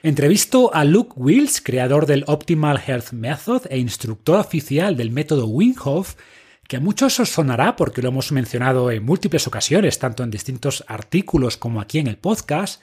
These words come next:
y es un método que combina técnicas especiales de respiración con exposición al frío y otros aspectos como meditación, de los que también hablaremos.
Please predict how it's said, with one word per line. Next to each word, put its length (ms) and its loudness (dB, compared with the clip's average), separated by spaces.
y 140 0
es 160 2
un 80 2
método 420 4
que 140 0
combina 800 2
técnicas 500 0
especiales 840 -2
de 60 2
respiración 1000 -4
con 320 0
exposición 640 -4
al 120 -6
frío 680 2
y 180 0
otros 260 -4
aspectos 640 -4
como 300 -4
meditación, 760 -4
de 80 -8
los 140 -8
que 60 -16
también 500 -2
hablaremos. 720 -4